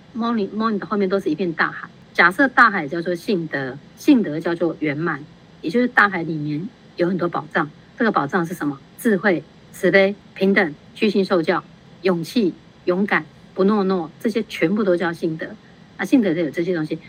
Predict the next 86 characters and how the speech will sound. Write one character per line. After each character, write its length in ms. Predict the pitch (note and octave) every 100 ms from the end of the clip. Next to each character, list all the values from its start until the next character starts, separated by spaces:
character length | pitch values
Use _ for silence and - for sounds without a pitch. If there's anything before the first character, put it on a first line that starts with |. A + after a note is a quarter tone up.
| -
那 100 | D#4+
为 120 | D#4
什 140 | D4 G3
么 40 |
有 100 | E3
的 120 | E3+
人， 160 | F3 F3+ - - -
现 120 | D4+
在 60 | C#4
我 60 |
们 60 | F3+
看 140 | A#3+
得 60 | G3
到 160 | F#3+ F#3+
海， 240 | - D3+
可 80 | -
是 80 | C4
我 160 | B3+ F3
们 100 | E3+
如 100 | F#3+
果 240 | G3 F3 - - -
用 180 | A#3+ G#3+
一 60 |
块 160 | G3+ A3
布 180 | G3 G3+
盖 160 | G#3
上 160 | G3+ F#3
去， 280 | E3+ F3+ D#3 - -
可 100 | -
能 80 | E3+
就 80 | G3+
看 180 | G#3+ F#3+
不 80 |
太 140 | F3+ F3+
到 180 | E3+ E3
了。 200 | D#3 E3 - - -
用 100 | B3
两 120 | A3 D#3+
块 200 | G#3+ G3
布 240 | - G#3
盖 160 | G3+ F#3+
上 120 | F#3
去， 80 | E3
可 80 |
能 140 | E3 E3+
更 160 | A#3
看 180 | F#3+ G3+
不 60 | F3
到； 300 | E3+ D#3+ D#3+ -
三 180 | - G3+
块 160 | G#3 F#3+
可 60 |
能 100 | E3
完 140 | D#3+ E3
全 100 | E3
都 100 | D#3+
盖 140 | E3
不 100 | D3+
到。 260 | D3+ E3 D#3 - -
那 140 | B3+
用 160 | B3 A#3
那 60 |
个 100 | G3+
布 240 | F#3 G#3 F#3
就 100 | F#3+
譬 200 | - G#3+
喻 100 | G3
我 100 | E3
们 160 | D3+
的 80 | D3+ E3
业 160 | F#3+ F3
力 160 | F3
的 80 | D#3+
问 220 | D#3 D#3
题， 160 | C#3+ - - -
就 180 | G3 F3
业 200 | G#3 F#3
力 160 | F3
遮 220 | E3+ F#3+
住 120 | F#3 F#3+
了 120 | D#3+
我 160 | D3
们 120 | D3+ D#3
的 60 |
性 260 | D#3 F3 D#3+
德。 160 | E3+